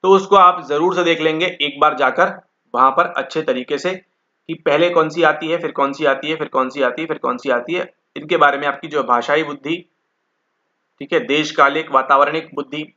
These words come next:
ना, natural environment वाली बुद्धि जो है वो सब, तो multiple intelligence के बारे में वहां पर दिया हुआ है, ठीक है। तो बहुबुद्धि का सिद्धांत किसने दिया आपको? आपको दिया है हॉवर्ड गार्डनर ने,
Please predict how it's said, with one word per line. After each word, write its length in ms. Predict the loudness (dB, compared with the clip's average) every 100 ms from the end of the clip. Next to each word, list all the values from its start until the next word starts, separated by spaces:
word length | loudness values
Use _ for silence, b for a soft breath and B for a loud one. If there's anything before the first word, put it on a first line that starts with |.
| -4
ना, 180 | -4 -4
natural 460 | -2 -2 0 -2 -2 -8
environment 520 | -6 -2 0 0 -4 -2
वाली 180 | -2 -2
बुद्धि 280 | -6 -6 -4
जो 120 | 0
है 80 | 2
वो 160 | 2 0
सब, 220 | -2 -2 b b -12
तो 60 | -2
multiple 400 | 0 0 0 0
intelligence 440 | 0 0 0 -2
के 60 | 2
बारे 180 | 2 2
में 100 | 2
वहां 140 | 2
पर 160 | 2 0
दिया 540 | -6 _ -6 2 2
हुआ 320 | 2 2 0
है, 140 | 0 -6 -14 _ _ _ _ -8
ठीक 120 | -2
है। 80 | -2 -2 B -10
तो 60 | 2
बहुबुद्धि 380 | 4 4 2 0
का 60 |
सिद्धांत 320 | 0 2 2
किसने 220 | 2 -4 -6
दिया 260 | 2 2
आपको? 200 | 2 0
आपको 280 | 0 0 0
दिया 260 | -4 0 0
है 140 | 0 -4 -10 _ _ _
हॉवर्ड 480 | 0 2 4 2 0 -12 _ _ _ 0
गार्डनर 460 | 0 0 -2 -2 -2
ने, 160 | -4